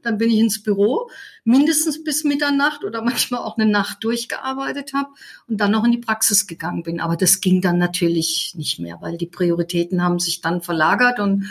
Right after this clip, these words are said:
ich weiß noch, wie heute der letzte Tag in der Praxis, also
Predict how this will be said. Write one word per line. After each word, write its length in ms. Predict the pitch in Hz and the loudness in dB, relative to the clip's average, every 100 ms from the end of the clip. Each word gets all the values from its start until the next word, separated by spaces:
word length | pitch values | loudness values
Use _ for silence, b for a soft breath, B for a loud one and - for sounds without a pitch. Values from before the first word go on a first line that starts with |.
| B B - | B B -12
ich 140 | 175 | 0
weiß 260 | 190 214 262 | 2 4 4
noch, 240 | 240 240 | 2 2
wie 120 | 220 | 2
heute 340 | 202 220 233 240 | 4 4 0 0
der 140 | 208 | 0
letzte 360 | 208 214 - 214 | 0 0 -4 -2
Tag 260 | 208 208 | -4 -2
in 100 | 208 | -2
der 100 | 208 | -4
Praxis, 500 | 208 185 185 - 220 | -2 -6 -4 -4 -4
also 480 | - 185 190 190 | -4 -4 -4 -4